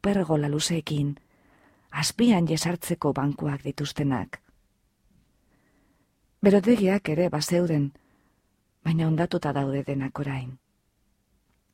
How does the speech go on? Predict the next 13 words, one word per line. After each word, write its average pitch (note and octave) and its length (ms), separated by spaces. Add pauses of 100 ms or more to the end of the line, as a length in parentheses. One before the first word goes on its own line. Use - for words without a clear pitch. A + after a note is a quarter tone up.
(920)
Auzi G#3+ 320
legalen E3+ 400
bat D3 240
egon D3+ 300
zen, C#3 320 (360)
uste D#3 300
dut, D3+ 240 (480)
oinordekoen F3 880
edo D3+ 200
oinordeko E3 480
kideen D#3 560
konturen D3 520
bat. D#3 240